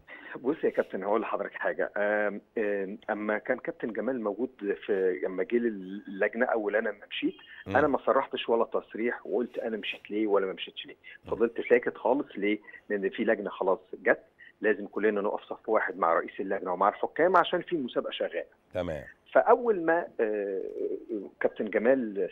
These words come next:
Speaker 1: ساب ال-، اللجنه وتم سؤالي، السؤال ده ترجع للجنه، قلت لهم: "يا جماعه، انا ما حدش عرض عليا،
Speaker 2: آه.
Speaker 1: ولو حد عرض عليا انا ارفض اشتغل مع عمرو الجنايني
Speaker 2: مم.
Speaker 1: شخصيًا". ليه بقى؟
Speaker 2: ايوه.
Speaker 1: انا لما جيت في شهر اغسطس، اما الدكتور ثروت سويلم عيني رئيس لجنه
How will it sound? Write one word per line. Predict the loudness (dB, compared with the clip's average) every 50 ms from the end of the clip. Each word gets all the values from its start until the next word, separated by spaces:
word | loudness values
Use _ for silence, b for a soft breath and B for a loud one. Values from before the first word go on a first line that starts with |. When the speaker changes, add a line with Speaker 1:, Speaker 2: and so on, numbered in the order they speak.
| -2
Speaker 1:
ساب | -4 0 0
ال-، | 0 -2 0 0 -2 -2 -2 B B B B B -6
اللجنه | -6 -2 0 -2 -2 0 0 0 2
وتم | 2 0 -2 -8 -10 _ 0 0 0 2 0 -2
سؤالي، | -4 -2 -2 0 0 0 0 -2 -6 -8 _ _
السؤال | -18 -8 -2 0 0 0 0
ده | -2
ترجع | -4 -4 -4 -2 4 6 6
للجنه، | 6 6 2 -2 -2 -2 -2 -8
قلت | -8 -6 -8
لهم: | -6 -6 -6
"يا | -6
جماعه، | -6 -4 -2 -2 -2
انا | -2
ما | -4 -4
حدش | -8 -8 -8 -6 -2 0
عرض | 2 2 4 4
عليا، | 4 2 2 -4 -6 _ B B B B B
Speaker 2:
آه. | 4 6 8
Speaker 1:
ولو | 8 8
حد | 8 6 4 6 6
عرض | 6 6 6 4 2 0
عليا | -2 -2 0 -2 -2 -2 -4
انا | -4 -6
ارفض | -6 -6 -8 -8 -8
اشتغل | -8 -6 -4 -2 -2 0
مع | 0 2 2
عمرو | 2 0 -2
الجنايني | -8 -8 -8 -6 -4 -4 -4 -4 -4 -4 -6 -8 _ _ _ -14
Speaker 2:
مم. | -14 -14 -14 -16 _ _ -10
Speaker 1:
شخصيًا". | -6 -4 -4 -4 -4 -4 -6 -4 -4 -4 -8 -6
ليه | -2 2 2 4
بقى؟ | 4 4 2 2 -4 -8 _ 0
Speaker 2:
ايوه. | 2 2 2 4 4 2 2 2 -2 b b b b b b b b 4
Speaker 1:
انا | 4 6
لما | 6 4 4
جيت | 0 0 -2 -4 -6 -10
في | -8 -6 -6 B B B B B -6 -6
شهر | -6 -6 -4 -2 -2
اغسطس، | 0 0 -2 -4 -4 -8 -8 -6 -6 -6
اما | -4 -2 -4 -4
الدكتور | -4 -8 -12 -4 -2 -2 -2 -2 -2
ثروت | -2 0 0 0 -2
سويلم | -4 -4 -2 -2 0 0 0 2 2
عيني | 0 0 -2 -4 -4 -2
رئيس | -2 -4 -4 -8 -10
لجنه | -10 -10 -8 -10